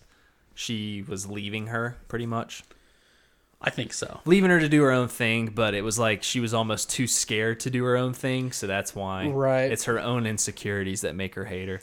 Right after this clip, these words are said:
Speaker 1: This
Speaker 2: Yeah.
Speaker 1: is just some sad stuff, man. Makes me like Mai a little bit more, even though she's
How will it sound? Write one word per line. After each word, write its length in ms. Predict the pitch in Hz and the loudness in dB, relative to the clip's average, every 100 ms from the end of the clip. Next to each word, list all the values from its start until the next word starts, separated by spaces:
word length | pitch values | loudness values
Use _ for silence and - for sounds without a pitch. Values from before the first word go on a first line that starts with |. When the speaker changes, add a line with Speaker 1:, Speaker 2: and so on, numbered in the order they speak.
| - - - | -12 -16 0
Speaker 1:
This 180 | 147 135 | 6 6
Speaker 2:
Yeah. 120 | 131 | 6
Speaker 1:
is 40 | |
just 140 | 120 104 | 2 0
some 140 | 92 | -2
sad 340 | - 104 90 90 | -4 -2 -2 -2
stuff, 320 | - 90 - | -4 -6 -6
man. 280 | 101 98 98 - | -6 -6 -8 -6
Makes 300 | 120 120 - | -2 -2 -2
me 160 | 113 | -2
like 260 | 110 110 107 | 2 0 0
Mai 300 | 107 104 104 | 0 2 2
a 80 | 101 | 0
little 180 | 107 107 | -2 -2
bit 140 | 104 | -4
more, 400 | 87 104 104 101 | -4 -4 -2 -2
even 220 | 104 98 | -2 -4
though 160 | 98 98 | -2 -4
she's 420 | - 95 - - | -4 -8 -10 -10